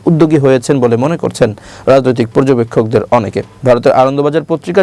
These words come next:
জানায়, গত বছরের আগস্টে বৈষম্য বিরোধী ছাত্র আন্দোলন ঘিরে দানা বাঁধা প্রবল জনবিক্ষোভের জেরে প্রধানমন্ত্রীর পদে ইস্তফা দিয়ে বাংলাদেশ ছেড়েছিলেন হাসিনা। সেই আন্দোলনের অন্যতম মুখ নাহিদ ইসলাম, সার্জিস আলম, হাসনাত আব্দুল্লাহর মতো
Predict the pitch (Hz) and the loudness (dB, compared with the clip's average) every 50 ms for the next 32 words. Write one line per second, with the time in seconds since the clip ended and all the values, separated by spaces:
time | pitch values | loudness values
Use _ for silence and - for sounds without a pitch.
0 | 170 175 175 208 240 226 208 196 180 208 185 175 175 175 - 208 202 202 180 180 | 2 2 0 0 0 0 0 0 0 0 0 0 0 0 0 2 2 2 2 -2
1 | - - - - - - - 165 180 202 226 185 - - 170 147 156 156 - - | -8 -14 -20 -20 -8 -2 0 2 4 4 2 0 2 0 2 2 2 0 0 0
2 | 208 208 196 175 170 175 165 156 170 170 175 - 175 160 - - 202 196 180 170 | 0 2 2 2 2 2 2 2 0 0 0 0 -2 -2 0 2 2 2 2 2
3 | 160 160 160 156 151 139 - 147 143 139 123 131 135 139 139 127 131 123 117 131 | 0 -2 -2 -2 -2 -2 -4 0 0 0 2 2 0 0 2 2 0 0 2 2
4 | 123 113 113 _ - - - _ _ - - 175 180 175 226 254 254 - - 147 | 0 0 0 _ -18 -20 -20 _ _ 0 2 2 4 4 2 2 0 -2 -8 -4
5 | 135 160 165 170 156 147 143 - - 175 156 151 147 127 127 143 135 123 120 127 | -2 -2 0 0 -2 -4 -8 -6 -2 -2 0 0 0 0 2 0 0 0 0 -2
6 | 127 139 131 131 131 127 117 135 120 117 135 139 170 196 160 160 - - - 175 | 0 0 0 -2 -2 -6 -6 -8 -4 0 0 2 2 2 2 0 -4 -4 -4 -2
7 | 156 156 139 131 139 135 123 127 123 123 120 120 - - - - 127 123 117 113 | 0 0 0 0 0 0 0 0 -2 -2 -4 -6 -6 -8 -4 -2 0 0 0 0
8 | - - 120 113 107 - - - - - - - - - - 131 - - 123 113 | 0 2 2 0 0 -4 -12 -20 -20 -20 -20 -20 -8 -2 -2 -2 0 0 0 0
9 | 110 - - - - - 151 135 123 123 127 127 127 127 131 - - 143 147 147 | -2 -4 -8 -6 0 2 4 4 4 2 2 2 2 2 2 0 0 0 0 0
10 | 147 175 170 165 160 156 170 208 233 - - - - - - - - 143 151 175 | 0 0 0 0 0 0 0 0 0 -2 -6 -20 -20 -20 -14 -6 -2 0 2 2
11 | 226 208 214 190 185 - 226 233 240 226 - 185 170 165 185 185 196 190 190 208 | 2 0 0 -2 -2 0 0 0 0 0 -2 -2 0 0 0 0 2 2 2 2
12 | 214 196 180 175 - 196 190 185 180 170 170 190 185 180 180 180 175 170 160 - | 2 0 -2 -2 -2 0 0 0 0 0 0 2 2 4 2 2 0 -2 -2 -2